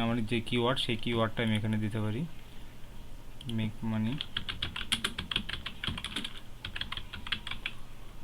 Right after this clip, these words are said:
এখানে ব্লক, do follow, ব্লক কমেন্টিং সার্চ।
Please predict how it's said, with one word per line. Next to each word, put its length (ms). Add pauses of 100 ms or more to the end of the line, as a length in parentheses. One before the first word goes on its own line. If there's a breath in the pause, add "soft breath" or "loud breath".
(560)
এখানে 260 (360)
ব্লক, 240 (4000)
do 80 (120)
follow, 260 (100)
ব্লক 260
কমেন্টিং 360 (120)
সার্চ। 240